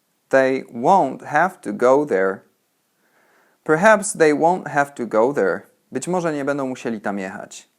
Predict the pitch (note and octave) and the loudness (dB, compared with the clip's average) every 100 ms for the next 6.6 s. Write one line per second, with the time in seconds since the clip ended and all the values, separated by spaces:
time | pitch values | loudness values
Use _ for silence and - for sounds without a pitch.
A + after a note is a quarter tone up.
0 | _ _ _ _ _ _ _ _ _ _ | _ _ _ _ _ _ _ _ _ _
1 | _ _ _ _ _ _ _ _ _ _ | _ _ _ _ _ _ _ _ _ _
2 | _ _ _ _ _ _ _ _ _ _ | _ _ _ _ _ _ _ _ _ _
3 | _ _ _ _ _ _ _ _ _ _ | _ _ _ _ _ _ _ _ _ _
4 | _ _ _ _ _ _ - D3 F3+ A#3 | _ _ _ _ _ _ -4 2 2 2
5 | A#3+ D#3 E3+ E3 D#3 D#3 - D3 - - | 0 2 4 4 2 -2 -2 -4 -8 -12
6 | D3+ B2 G2+ G#2+ F#3+ C#4 | 0 4 4 4 0 -2